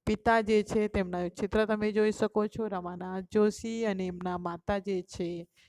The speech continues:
એ તારાબહેન જોશી, જેને તમે જોઈ શકો છો એ એમના માતા પિતા છે. અનિલ જોશી જે છે એમને બે સંતાનો, પુત્ર સંકેત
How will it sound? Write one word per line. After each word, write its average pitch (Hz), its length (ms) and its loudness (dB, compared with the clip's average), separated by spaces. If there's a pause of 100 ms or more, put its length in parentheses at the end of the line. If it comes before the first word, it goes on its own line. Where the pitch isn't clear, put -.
(140)
એ 185 220 -4 (220)
તારાબહેન 180 720 -2
જોશી, 170 480 -8 (260)
જેને 185 260 -8
તમે 175 280 -8
જોઈ 180 280 -2
શકો 170 380 -4
છો 180 200 -4
એ 180 100 -4
એમના 175 340 -10
માતા 170 320 -8
પિતા 165 360 -10
છે. 170 360 -10 (2250)
અનિલ 277 320 4
જોશી 226 460 4
જે 208 220 2
છે 208 400 -6 (1300)
એમને 220 280 0
બે 226 240 2
સંતાનો, 226 840 0 (840)
પુત્ર 202 340 2
સંકેત 196 680 0